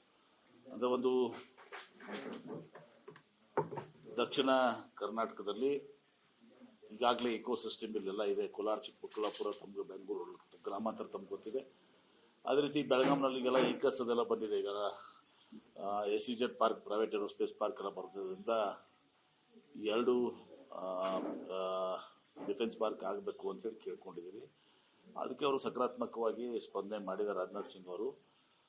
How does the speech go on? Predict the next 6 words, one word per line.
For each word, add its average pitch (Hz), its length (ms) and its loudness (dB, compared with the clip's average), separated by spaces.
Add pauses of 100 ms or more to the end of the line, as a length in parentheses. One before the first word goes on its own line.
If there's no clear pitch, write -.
(420)
ಆದರೆ 113 200 4
ಕೇಂದ್ರ 127 320 4 (320)
ಕ್ಯಾಬಿನೆಟ್ 120 460 2
ನಿರ್ಣಯ 113 240 2
ತಗೋಬೇಕಾಗ್ತದೆ. 104 880 -2
ಮುಖ್ಯಮಂತ್ರಿಗಳಿಗೆ 131 1080 -2